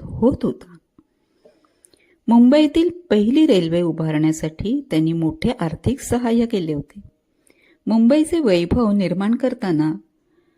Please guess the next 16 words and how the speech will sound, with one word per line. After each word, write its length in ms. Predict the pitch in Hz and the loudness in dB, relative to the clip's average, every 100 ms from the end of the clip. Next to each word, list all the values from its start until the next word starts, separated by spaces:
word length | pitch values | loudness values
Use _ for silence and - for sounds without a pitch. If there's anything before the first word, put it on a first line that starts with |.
| _ _ _ | _ _ _
सामाजिक 600 | - 202 196 214 269 359 359 | -4 -2 0 0 0 -4 -4
अनिष्ट 420 | 190 214 - 285 | -2 -2 -2 -2
रूढींना, 460 | 277 214 202 180 160 - | 0 -2 -2 -4 -6 -6
रूढींना 460 | 175 185 185 180 220 | -4 -2 -2 -4 -2
विरोध 260 | 156 156 | -2 -4
करत 300 | - - 233 220 | -4 -2 -2 -2
होते. 340 | 139 123 160 - _ _ _ _ _ _ - | -8 -12 -14 -18 _ _ _ _ _ _ -4
बालविवाह, 840 | 190 208 269 247 240 233 220 226 | -2 2 2 2 0 -2 -2 -4
सतीची 520 | 220 170 - 185 190 | -4 -6 -6 -8 -6
प्रथा 400 | - 165 165 202 | -4 -6 -6 -8
त्यांनी, 280 | 190 170 160 156 - _ _ _ _ _ _ _ _ _ _ _ | -6 -4 -4 -4 -18 _ _ _ _ _ _ _ _ _ _ _
यांना 300 | 175 180 196 | -2 -2 -2
त्यांनी 280 | 220 208 202 202 - - | -4 -2 -4 -6 -8 -2
कडाडून 460 | 170 190 254 311 | 0 0 0 2
विरोध 240 | 226 190 175 - | 2 0 -4 -8
केला. 240 | 240 160 | -12 -12